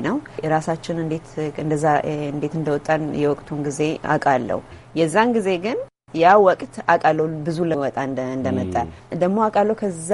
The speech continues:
Speaker 1: ውጪ ብዙ ቤተ እስራኤሎች ክርስቲያኖችን ልጄ ነው ብለው፣ እ፣ ጥላቻ ብቻ ሳይሆን ፍቅርም አለ። እስራኤል ሀገር ውስጥ ብዙ ሰ-፣ ልጆች አሉ፣ እ፣ ብዙ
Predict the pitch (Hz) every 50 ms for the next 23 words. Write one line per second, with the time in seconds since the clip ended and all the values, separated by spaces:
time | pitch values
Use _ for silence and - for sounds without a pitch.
0 | 208 208 202 202 180 - - - - 220 254 294 - - 160 180 185 262 254 226
1 | 220 - 220 202 - 202 180 165 160 151 156 180 214 - - - - - - -
2 | - - 185 175 - - 180 175 170 190 196 - - 247 254 285 277 - - 175
3 | 175 156 180 180 170 170 170 160 151 165 151 156 151 151 147 147 151 160 160 -
4 | - 151 139 135 - - 170 165 170 - - 190 185 - - 185 175 - 196 -
5 | - 196 220 262 320 339 - - - - 196 - 170 190 202 180 135 117 120 123
6 | - - - - - 110 160 - - 175 170 165 160 160 165 180 226 233 - 175
7 | 165 151 147 160 - - 147 147 143 139 143 143 147 151 - - 147 131 127 131
8 | 127 127 127 135 - - 139 135 143 151